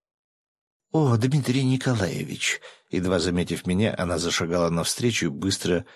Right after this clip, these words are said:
выдала ту же информацию, что и о Кае. А вот потом порадовала новыми данными. «Вчера к нам прибыли шесть инженеров.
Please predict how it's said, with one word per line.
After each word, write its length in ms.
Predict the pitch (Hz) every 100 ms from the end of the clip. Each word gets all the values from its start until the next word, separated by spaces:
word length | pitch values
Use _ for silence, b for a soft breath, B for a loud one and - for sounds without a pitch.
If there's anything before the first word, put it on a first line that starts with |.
| B
выдала 480 | - 90 101 95 90
ту 200 | - 104
же 120 | 92
информацию, 600 | 85 76 90 123 73 -
что 200 | 113 -
и 120 | 110 101
о 80 | 98
Кае. 420 | - 67 - 110 b b b b
А 140 | -
вот 220 | 82 82 -
потом 460 | 78 - 139 147
порадовала 600 | 90 82 78 85 90 90
новыми 540 | 78 82 82 85 85 82
данными. 640 | 78 69 64 - - - _ _ _ _
«Вчера 320 | - 156 156
к 100 | 147
нам 260 | 151 151 139
прибыли 420 | - 139 127 127
шесть 380 | 117 127 117 -
инженеров. 680 | 123 131 139 98 - -